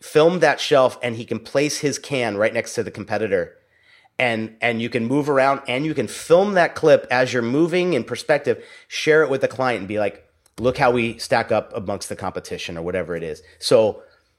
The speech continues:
dude, this, this is, like, game changer. And, and when I see students, like, using it, and I'm seeing the shift in their work,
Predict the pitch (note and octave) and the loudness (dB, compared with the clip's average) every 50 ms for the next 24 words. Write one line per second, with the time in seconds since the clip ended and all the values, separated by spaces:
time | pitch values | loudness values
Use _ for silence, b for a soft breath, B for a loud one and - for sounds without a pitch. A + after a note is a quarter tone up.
0 | _ _ _ _ - D#3+ D3+ C3+ A2 C#3+ D3 - - - D3 C3+ - B2+ A2+ - | _ _ _ _ -2 -2 -2 -2 -2 -4 -6 -6 0 0 0 0 0 -6 -8 -4
1 | - A#2 G#2 - - _ A#2 F#2+ F2+ A2+ G#2+ G#2 G#2 - - G2+ F#2 F#2 E2 F#2 | -2 -2 -2 -2 -6 _ -18 -6 -4 -4 -4 -4 -6 -6 -8 -8 -10 -8 -8 -8
2 | E2+ E2+ - G#2 G#2 G2+ G2 F#2+ - G#2+ G2+ G2 F#2+ F#2 - A2+ A2 G#2+ G#2 G#2 | -8 -8 -6 -6 -6 -6 -6 -8 -8 -8 -8 -8 -8 -10 -6 -6 -4 -4 -2 -4
3 | - - - C3+ C#3+ C#3 - - - C3 B2+ B2+ C3 C3+ - - - b b b | -4 -6 -6 -6 -6 -6 -8 -6 -4 -4 -2 -2 -4 -4 -6 -10 -12 b b b
4 | b b b _ G2+ G#2+ G#2 - - _ _ _ _ _ _ _ _ _ C#3 G#2 | b b b _ -4 -4 -4 -4 -8 _ _ _ _ _ _ _ _ _ -10 -6
5 | A2 B2 B2+ A#2 C#3+ C3 C3 C#3 C3+ - - G#2+ G#2 G2 F#2+ - _ _ _ _ | -4 -4 -2 -2 -2 0 2 0 0 0 -4 -6 -6 -8 -10 -14 _ _ _ _
6 | _ _ _ _ _ A2+ G#2 - - - B2+ B2+ C3 B2 A2 - - - - C3 | _ _ _ _ _ -8 -8 -6 -4 -4 -2 -2 0 -2 -2 -2 -2 0 0 -2
7 | B2+ - A#2+ A2+ G#2+ G2+ F#2+ F#2+ F2+ F2+ F#2 G2 G#2 B2 D3 D3 - - | -2 0 -2 -2 0 0 0 0 -2 -2 0 2 4 4 2 2 -4 -14